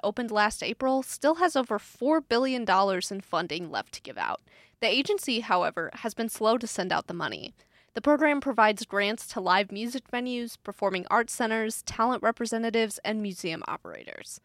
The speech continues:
More than three thousand applications are still in review.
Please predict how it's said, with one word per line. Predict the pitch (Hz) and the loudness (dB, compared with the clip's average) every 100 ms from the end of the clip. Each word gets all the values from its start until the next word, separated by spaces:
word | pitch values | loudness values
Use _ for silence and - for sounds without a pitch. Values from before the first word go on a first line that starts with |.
| _ _ _ - | _ _ _ -4
More | 247 | 0
than | 277 262 | 2 0
three | 226 262 370 | 0 2 4
thousand | 285 240 262 247 | 6 6 4 0
applications | 202 196 185 180 185 196 180 | -2 -2 -8 -8 -6 -6 -6
are | |
still | 175 - - 160 | -6 -6 -6 -8
in | 147 | -8
review. | 131 104 76 - | -14 -12 -12 -14